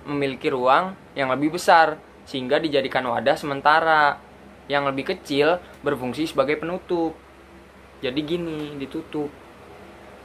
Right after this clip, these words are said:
Mak-, selama pembuatan kapsul, bagian yang lebih besar ditempatkan di bawah, sehingga lubang menghadap ke atas. Ke atas.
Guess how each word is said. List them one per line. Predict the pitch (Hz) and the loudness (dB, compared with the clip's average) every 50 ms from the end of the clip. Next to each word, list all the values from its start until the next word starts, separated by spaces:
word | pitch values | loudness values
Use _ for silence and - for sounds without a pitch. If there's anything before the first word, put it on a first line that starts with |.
| - - - - - - - - - - - - - - - - - - | -20 -20 -20 -20 -20 -20 -20 -20 -20 -20 -20 -20 -16 -14 -14 -12 -4 -2
Mak-, | 160 160 - - - | -2 -2 -2 -6 -10
selama | - - 147 151 180 226 254 254 | 0 2 4 6 6 6 4 4
pembuatan | 190 175 156 147 139 131 131 131 | 0 0 2 2 2 2 2 2
kapsul, | 135 180 214 - - - 156 143 143 143 | 4 4 4 4 2 0 0 0 0 2
bagian | 139 135 127 131 127 160 202 226 | 2 0 0 0 0 0 0 0
yang | 220 | -2
lebih | 190 151 139 135 127 131 175 | -2 -2 -4 -4 -6 -6 -8
besar | - - - 135 120 123 - - - _ _ - - | -6 0 4 4 4 4 2 -2 -8 _ _ -14 -12
ditempatkan | 143 - - 131 120 120 117 - 160 | -10 -8 -4 0 2 2 2 0 -2
di | 165 160 | -2 0
bawah, | 160 170 180 196 196 190 165 151 151 143 - - - _ _ _ | 2 4 6 6 6 6 6 4 2 -2 -8 -20 -20 _ _ _
sehingga | - - - 127 123 123 123 135 147 180 190 | -12 -8 -8 -6 -6 -2 2 4 4 4 4
lubang | 170 160 143 139 160 180 | 2 -2 -2 0 0 0
menghadap | 180 156 143 135 135 156 - | 2 2 0 2 0 0 -2
ke | - 156 160 | 0 0 0
atas. | 190 - - 170 147 135 - - - - - - - - - - - - - - - - - - - - - - - | 0 2 4 2 2 2 0 -6 -18 -20 -20 -20 -20 -20 -20 -20 -20 -20 -20 -20 -20 -20 -20 -20 -20 -20 -20 -18 -12
Ke | - 76 76 | -10 -10 -8
atas. | - - - - | -6 -8 -8 -8